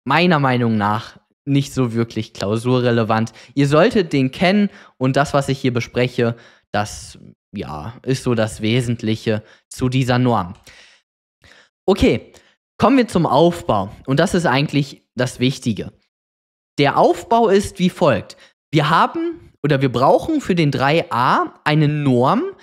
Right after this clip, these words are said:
die das Marktverhalten im Interesse der Marktteilnehmer regelt. Und dann, zweiter Schritt ist, wir müssen diese Norm, die das, die das Marktverhalten regelt,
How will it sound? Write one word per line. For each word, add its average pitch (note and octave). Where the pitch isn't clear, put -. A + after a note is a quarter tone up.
die E3
das E3
Marktverhalten F#3
im A3+
Interesse D#3
der B2
Marktteilnehmer C#3
regelt. G#3
Und G3+
dann, D4
zweiter B3+
Schritt -
ist, A3+
wir F3
müssen F3+
diese C#4+
Norm, G3
die D#3+
das, D#3+
die C#3
das C#3+
Marktverhalten C#3
regelt, B2+